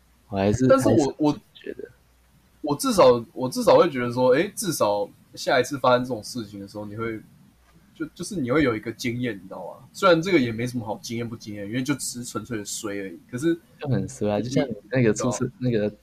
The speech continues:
Speaker 1: 那个敲到车子，你下次能提防吗？
Speaker 2: 对啊，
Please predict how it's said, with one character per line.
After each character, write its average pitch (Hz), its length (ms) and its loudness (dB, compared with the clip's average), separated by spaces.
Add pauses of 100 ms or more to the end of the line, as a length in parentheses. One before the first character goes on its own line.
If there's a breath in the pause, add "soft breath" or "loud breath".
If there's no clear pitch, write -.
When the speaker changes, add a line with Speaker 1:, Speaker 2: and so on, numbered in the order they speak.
(160)
Speaker 1:
那 120 120 -6
个 104 360 0 (140)
敲 117 240 0
到 120 240 6
车 117 260 2
子， 113 260 -8 (340 loud breath)
你 107 100 -6
下 139 180 4
次 139 220 0
能 113 240 2
提 113 240 0
防 107 240 4
吗？ 113 560 2 (560)
Speaker 2:
对 151 120 4
啊， 135 320 6